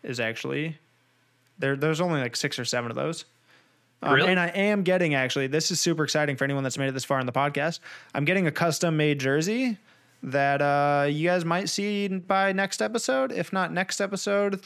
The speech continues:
Speaker 1: the following one. And, uh, assuming the quality is gonna be good, this is gonna be one of the best looking jerseys, uh, in esports.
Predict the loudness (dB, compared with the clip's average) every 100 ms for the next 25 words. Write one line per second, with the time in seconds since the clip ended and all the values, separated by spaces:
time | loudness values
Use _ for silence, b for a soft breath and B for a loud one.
0 | -6 -4 0 2 2 0 0 -2 -2 -4
1 | B B B B B -6 -2 0 2 0
2 | 2 2 4 4 2 2 0 -2 _ _
3 | _ _ -4 0 2 2 0 0 2 2
4 | 0 -2 -2 -2 -2 0 2 0 -4 b
5 | b b b _ -14 -2 0 0 0 -2
6 | -8 _ -8 -2 0 2 0 0 0 0
7 | 0 -2 -4 -4 -2 -2 0 0 0 -2
8 | -2 0 2 2 2 0 -2 -4 -4 -4
9 | -4 -6 -6 -10